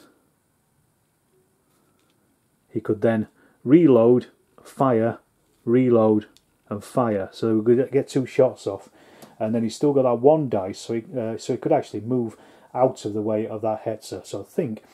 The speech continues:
that's probably what he's going to do at this point. Yes, I had forgotten that if you're buttoned, you get an extra strike dice.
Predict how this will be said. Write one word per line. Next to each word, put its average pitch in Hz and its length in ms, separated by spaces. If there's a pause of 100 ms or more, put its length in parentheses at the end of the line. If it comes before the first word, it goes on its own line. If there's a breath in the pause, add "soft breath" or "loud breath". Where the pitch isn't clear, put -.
(180 soft breath)
that's 123 160
probably 131 200
what 127 100
he's 120 100
going 127 140
to - 120
do 117 140
at 95 80
this 92 100
point. 131 340 (400 soft breath)
Yes, 139 240
I 147 60
had 175 120
forgotten 135 420
that 123 160
if 131 140
you're 131 100
buttoned, 117 460
you 110 80
get 117 120
an 123 80
extra 127 280
strike 120 360
dice. 104 340